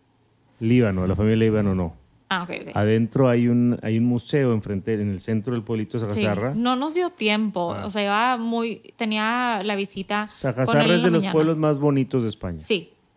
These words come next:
Speaker 2: me encantó. O sea, yo estaba impresionada. El pueblo espectacular. Le han metido mucho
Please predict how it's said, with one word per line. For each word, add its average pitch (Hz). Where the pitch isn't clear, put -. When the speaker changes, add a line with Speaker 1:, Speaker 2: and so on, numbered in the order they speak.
Speaker 2:
me 226
encantó. 214
O 175
sea, 196
yo 202
estaba 226
impresionada. 214
El 208
pueblo 196
espectacular. 196
Le 202
han 196
metido 214
mucho 214